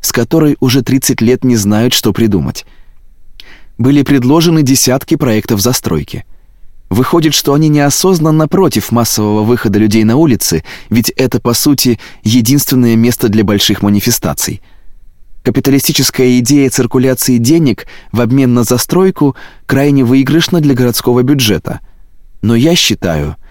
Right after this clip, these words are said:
что нельзя забывать и о других функциях городской площади. Возможно, этот тезис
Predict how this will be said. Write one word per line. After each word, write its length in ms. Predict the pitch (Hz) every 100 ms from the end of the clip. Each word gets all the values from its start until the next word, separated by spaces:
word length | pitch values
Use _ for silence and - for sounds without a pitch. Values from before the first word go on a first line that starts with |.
| -
что 200 | - -
нельзя 380 | 120 120 104 143
забывать 500 | 135 117 110 131 - -
и 80 |
о 100 | 127
других 400 | 131 147 131 104
функциях 520 | - 127 147 - 127 104
городской 460 | 107 104 - 101
площади. 560 | - 87 78 - - - - - - - - - -
Возможно, 600 | 117 107 127 147 131 127
этот 280 | 127 123 -
тезис 480 | - 151 127 104 -